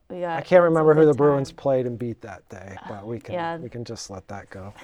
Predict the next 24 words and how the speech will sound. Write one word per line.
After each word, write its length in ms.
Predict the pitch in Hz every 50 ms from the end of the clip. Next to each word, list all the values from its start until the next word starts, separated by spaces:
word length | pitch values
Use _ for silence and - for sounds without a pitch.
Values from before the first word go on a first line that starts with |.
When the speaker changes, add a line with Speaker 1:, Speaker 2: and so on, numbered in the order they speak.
| - _ -
Speaker 1:
<laughs> 460 | - 156 - - - _ _ _ _
Penguins. 640 | - 185 - - - 285 - - - _ _ - - -
Speaker 2:
<laughs> 960 | - - - - - 214 - - - 165 - _ _ - 285 - 302 320 - - _ _ - - - - - - - - - - - _ _ -
So, 400 | - - - 98 85 87 82 - _ _ _ _ _ _
Speaker 1:
Great 140 | - 170
Speaker 2:
yeah, 160 | 208 247 226 180
that's 200 | 156 165 160 -
Speaker 1:
event. 60 | -
Speaker 2:
good 160 | 196 180 160
stuff. 500 | - - 220 240 214 - - - _ _ - 277 _ _ _ _ _ 143
Yeah, 300 | 147 156 151 135 117 110 127 139
a 40 | 143
lot 260 | 139 139 139 143 139
of, 280 | 143 139 131 123 120 139
uh, 260 | 139 135 139 135 123 - - _ _ _ _ _ _ _ _ _ _ _ _ _ - - _ -
new 120 | 160 185
year, 300 | 202 185 170 165 175 190
first 320 | 180 - 175 170 165 - 170
episode 380 | 156 - - - - 160 147 143
of 60 | 139
the 80 | 147 147
new 160 | 143 139 135
year. 400 | 135 135 135 143 151 170 214 220 233
Speaker 1:
Mm-hmm. 140 | 240 254